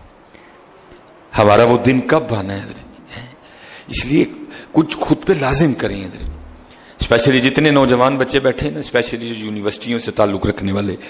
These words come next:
बेटे हैं, चलो recording हो रही है, बेटियां हैं, हाँ, जब अपने घर से या जितने भी आप अहबाब बैठे हैं,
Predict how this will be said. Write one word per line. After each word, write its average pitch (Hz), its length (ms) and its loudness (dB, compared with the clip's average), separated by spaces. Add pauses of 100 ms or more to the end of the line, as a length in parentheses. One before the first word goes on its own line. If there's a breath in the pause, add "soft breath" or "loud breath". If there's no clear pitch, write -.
(360 loud breath)
बेटे - 360 2
हैं, 101 380 0
चलो 104 240 4
recording 104 480 2
हो 95 140 2
रही 98 200 -6
है, 98 160 -6
बेटियां 107 420 0
हैं, - 320 -14 (840 loud breath)
हाँ, 113 100 -12 (220)
जब 110 300 2
अपने 123 220 2
घर 117 240 0
से 131 160 -4
या 123 120 -4
जितने 226 300 -6
भी 302 120 -2
आप - 180 0
अहबाब 104 300 -4
बैठे 98 280 -12
हैं, 101 100 -18